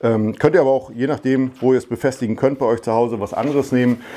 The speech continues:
Ich habe davon genug rumstehen, deswegen nehme ich immer hier meine Kamerastative. Gibt's auch schon für einen kleinen Taler. Kann man sich immer mal ein paar anschaffen. Ich habe bestimmt mittlerweile zwanzig Stück davon, weil es gibt immer irgendwas, was man irgendwo anhängen, aufbauen oder sonst irgendwas, irgendwas befestigen muss.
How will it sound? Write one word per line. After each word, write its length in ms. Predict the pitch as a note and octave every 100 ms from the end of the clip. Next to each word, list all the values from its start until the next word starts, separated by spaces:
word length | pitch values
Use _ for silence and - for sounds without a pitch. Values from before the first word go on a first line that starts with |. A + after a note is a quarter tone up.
| -
Ich 120 | - -
habe 100 | -
davon 240 | D#3+ C#3+
genug 240 | C3+ B2+
rumstehen, 560 | - E3+ - D#3 D3+ D3 - - -
deswegen 480 | B2+ B2 A#2+ A#2
nehme 200 | A2 A2
ich 100 | A2
immer 340 | G#2 G#2 G#2 G#2+ -
hier 100 | E3
meine 160 | D#3+ C3+
Kamerastative. 800 | - G2 E2+ - - - F2+ E2 - - - - - -
Gibt's 200 | - G3+
auch 80 | A3+
schon 140 | G#3+ F3+
für 60 |
einen 80 | E3
kleinen 220 | D3+ C3+
Taler. 480 | C#3 E3+ G#3 G#3+ F3+ _ _
Kann 120 | - D#3+
man 100 | D3+
sich 80 |
immer 180 | D#3+ C#3+
mal 100 | C#3
ein 60 | -
paar 120 | A#2
anschaffen. 360 | C3+ D#3+ C#3+ C3+
Ich 100 | B2+
habe 100 | B2+
bestimmt 300 | A#2 C3 A#2
mittlerweile 420 | B2 A#2 A2+ A2+
zwanzig 320 | - A2+ G2+
Stück 180 | - A#2+
davon, 360 | B2+ - A2+ G#2+ - - - -
weil 220 | A#2 A2
es 120 | G#2+
gibt 140 | D3
immer 120 | E3+ D#3
irgendwas, 340 | D3 C#3 C3+
was 120 | C3+
man 140 | C3 B2
irgendwo 180 | B2
anhängen, 440 | C3+ E3 C#3+ C#3+ C3+
aufbauen 600 | C3+ C#3+ - C3 B2+ B2+
oder 260 | B2+ C3
sonst 240 | A#2 C3+ -
irgendwas, 380 | C3 A#2+ B2 -
irgendwas 320 | B2+ A#2 A#2
befestigen 540 | A#2+ C3+ C3+ C3+ B2
muss. 240 | B2 A#2